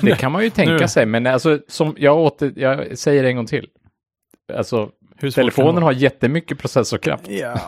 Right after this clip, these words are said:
Speaker 2: jo. Alltså, den kunde ju ha gjort det rätt i sitt raw-format eller vad den nu
Speaker 1: Den
Speaker 2: har.
Speaker 1: kunde väl ha gjort det rätt när den lagrade?
Speaker 2: Ja, jag menar det. Exakt.
Speaker 1: Alltså,
Speaker 2: Mm.
Speaker 1: bilden var väl roterad?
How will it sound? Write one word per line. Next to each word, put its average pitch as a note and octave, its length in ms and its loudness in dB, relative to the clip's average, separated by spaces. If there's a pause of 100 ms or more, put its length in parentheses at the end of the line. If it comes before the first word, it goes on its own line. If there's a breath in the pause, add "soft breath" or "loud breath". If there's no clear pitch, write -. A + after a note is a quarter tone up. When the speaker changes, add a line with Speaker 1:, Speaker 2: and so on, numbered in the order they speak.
(140)
Speaker 2:
jo. A#2+ 380 -2 (140)
Alltså, B2 220 -6
den A2+ 120 -2
kunde C#3 240 2
ju D3 60 4
ha C3 120 4
gjort A2+ 220 -2
det G#2+ 100 0
rätt - 440 -8 (380)
i G2 300 -2
sitt - 380 -14 (320)
raw-format A2 1500 -8
eller G#2+ 120 -6
vad G#2+ 140 -6
den G#2+ 100 -8
nu G#2+ 60 -8
Speaker 1:
Den G#3 100 0
Speaker 2:
har. G#3 80 -8
Speaker 1:
kunde G3+ 200 2
väl F#3 140 0
ha F3+ 60 6
gjort E3+ 180 0
det D#3+ 60 -4
rätt D3+ 240 2
när C#3 120 2
den C#3 140 2
lagrade? B2 560 -4 (140)
Speaker 2:
Ja, C#3 80 0
jag D3 80 2
menar D3+ 220 0
det. - 200 -6 (160)
Exakt. - 460 -10
Speaker 1:
Alltså, - 180 2
Speaker 2:
Mm. G#2+ 80 -2
Speaker 1:
bilden D#3 260 2
var E3 160 2
väl C#3 180 2
roterad? A2 720 2